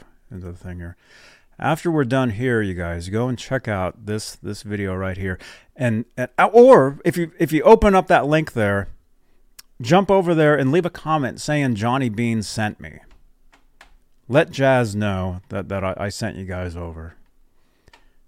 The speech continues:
Definitely check it out. And yeah, it's like an hour long, so it's, it's incredible. And like I said, Edward plays a lot of guitar. Uh,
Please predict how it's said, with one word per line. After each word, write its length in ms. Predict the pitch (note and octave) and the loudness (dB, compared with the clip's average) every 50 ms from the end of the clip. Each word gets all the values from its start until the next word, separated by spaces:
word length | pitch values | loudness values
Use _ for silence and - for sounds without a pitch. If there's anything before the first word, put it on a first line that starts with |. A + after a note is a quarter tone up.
| _ _ _ _ _ _ _ _ _ _ _ _ _ _ _ _ _ _ _ _ | _ _ _ _ _ _ _ _ _ _ _ _ _ _ _ _ _ _ _ _
Definitely 520 | - C3+ D3 E3 D#3 - D3+ C3 A2 G#2 F#2+ | 0 4 4 4 4 2 0 -4 -4 -4 -4
check 260 | - - A2+ G2+ - | -4 -4 -4 -4 -4
it 80 | G2 F#2 | -4 -4
out. 240 | F2+ F2 F2+ F#2 | -4 -4 -4 -4
And 140 | G2+ B2+ C#3 | -4 -6 -2
yeah, 240 | D3+ E3+ F#3 F3 B2 | 2 4 4 4 4
it's 100 | - - | 4 2
like 140 | G3 G3+ - | 2 2 2
an 80 | B2 | 0
hour 260 | G#2+ A#2 C3+ C3 A2 G2+ | 0 0 0 0 0 -2
long, 380 | G2+ G#2+ G#2 G2+ F2+ E2 D#2+ | -2 -4 -4 -4 -6 -8 -10
so 200 | - - G#2 F#2+ | -12 -12 -12 -12
it's, 360 | F#2 F#2+ - G2 - - - | -12 -12 -14 -16 -18 -20 -18
it's 420 | - - G#2 F2+ - - - - - - | -16 -16 -16 -16 -16 -18 -20 -20 -16 -12
incredible. 600 | A#2 G#2+ F#2 - - C#3 C3 A#2+ G2 F2+ D#2 - _ _ _ _ _ _ _ _ _ _ _ _ _ _ _ _ _ _ _ _ _ _ _ _ _ - - - _ - | -10 -10 -10 -8 -6 -6 -6 -6 -8 -12 -18 -20 _ _ _ _ _ _ _ _ _ _ _ _ _ _ _ _ _ _ _ _ _ _ _ _ _ -20 -20 -20 _ -6
And 240 | C3 B2 A#2+ A#2 | -4 -2 0 0
like 100 | B2 B2+ | 0 0
I 40 | A#2+ | 0
said, 240 | A2+ - D3 A2+ F#2 | 0 0 0 0 0
Edward 280 | G#2+ B2 A2+ A#2+ A#2 - | -2 -4 -4 -4 -6 -4
plays 240 | B2 B2 A#2 A2+ | -2 -2 -2 -2
a 60 | G#2 G2+ | -2 -4
lot 220 | F#2+ G2+ G#2+ G2+ | -4 -4 -4 -4
of 80 | G2 E2+ | -6 -8
guitar. 600 | F#2 - - - C#3 D3 D#3 D3+ D3 D3 D3 - - - - - - - - - _ _ _ _ _ - | -12 -8 -4 0 4 6 6 6 6 4 2 -2 -6 -14 -20 -20 -20 -20 -20 -20 _ _ _ _ _ -8
Uh, 500 | A#2+ A#2 A2+ A2+ A2+ A2+ A2 G#2+ G#2+ | -4 -2 -2 0 0 0 0 -2 -4